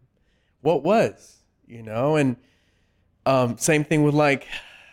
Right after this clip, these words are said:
you know, being, being e-, emotional and, and showing emotion. And I remember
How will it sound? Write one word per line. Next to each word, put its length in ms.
you 140
know, 180
being, 520
being 280
e-, 180
emotional 680
and, 140
and 180
showing 300
emotion. 640
And 160
I 60
remember 1080